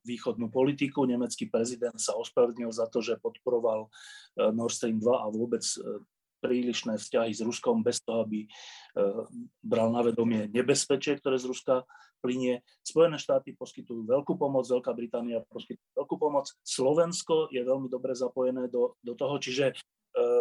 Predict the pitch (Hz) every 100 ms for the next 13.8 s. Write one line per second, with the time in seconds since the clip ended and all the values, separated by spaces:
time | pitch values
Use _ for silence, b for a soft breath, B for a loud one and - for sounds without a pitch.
0 | 120 _ _ _ _ - 123 131 127 -
1 | - - - - 143 - 139 143 131 123
2 | 127 110 B - 151 135 135 139 139 131
3 | 131 127 127 123 123 131 117 - 123 -
4 | - 135 135 131 131 123 - - 131 113
5 | 120 131 147 - 127 - - _ b b
6 | _ _ - - - 147 160 156 147 123
7 | 123 - 135 123 117 - _ - 135 -
8 | 113 131 - 135 123 120 123 131 113 120
9 | 131 131 143 131 120 117 113 131 117 117
10 | - 117 110 117 - - 131 127 127 123
11 | 107 117 - _ - 123 - 123 123 123
12 | 117 117 117 123 123 127 117 113 123 131
13 | 135 - - 117 117 110 107 95